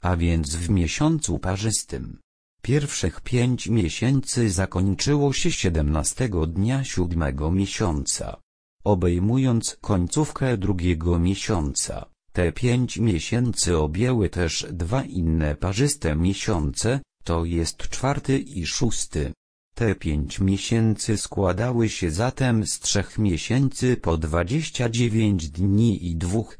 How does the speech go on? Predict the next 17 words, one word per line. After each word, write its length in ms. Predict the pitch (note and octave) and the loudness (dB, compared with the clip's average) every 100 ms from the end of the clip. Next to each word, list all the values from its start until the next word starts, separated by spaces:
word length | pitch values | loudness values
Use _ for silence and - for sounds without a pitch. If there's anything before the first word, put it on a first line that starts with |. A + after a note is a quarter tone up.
| - | -2
miesięcy 760 | C3 C#3+ - E2 C#2 - E2+ D2+ | 2 2 0 -4 -4 -2 -2 -2
po 240 | - F2 | -2 -2
trzydzieści 760 | D#2 - C#3+ F#2+ F2 - - B1 | -2 -2 -2 -2 -4 -8 -10 -4
dni, 400 | D#2+ F2 D2+ A#1+ - - | 0 2 0 -4 -12 -14
co 220 | - G2 | -4 0
daje 380 | E2 D#2 D#2 F#2+ | 2 2 2 0
sto 340 | G2+ - D#3+ E3 | -2 0 0 0
czterdzieści 760 | - C3+ F2 D#2 D2+ - G#2 | -2 -2 -2 -2 -4 -4 -4
siedem 560 | F#2+ - D#2 D2+ D#2+ D#2+ | -4 -2 0 0 0 0
dni. 400 | F2+ E2+ C#2 B1+ _ _ _ _ | 2 2 0 -6 _ _ _ _
Fakt 400 | - G#2+ - - | -4 -4 -4 -6
ten, 360 | A#2+ B2 F2 C#2+ - _ | 0 2 2 0 -8 _
i 260 | A2 G#2 G2+ | -2 2 4
nie 180 | E2+ D2+ | 4 2
tylko, 600 | B2+ A#2+ - D2 B1+ - _ | 0 -2 -2 -4 -4 -8 _
potwierdzony 840 | - F#2+ - E2+ D2+ D2+ B2+ A#2+ G#2 | -2 -2 -2 -2 0 0 2 2 2
wydarzeniem, 880 | E2 D2 D#2 F#2+ G#2+ E2 D2 C2+ | 2 0 0 0 0 0 0 -2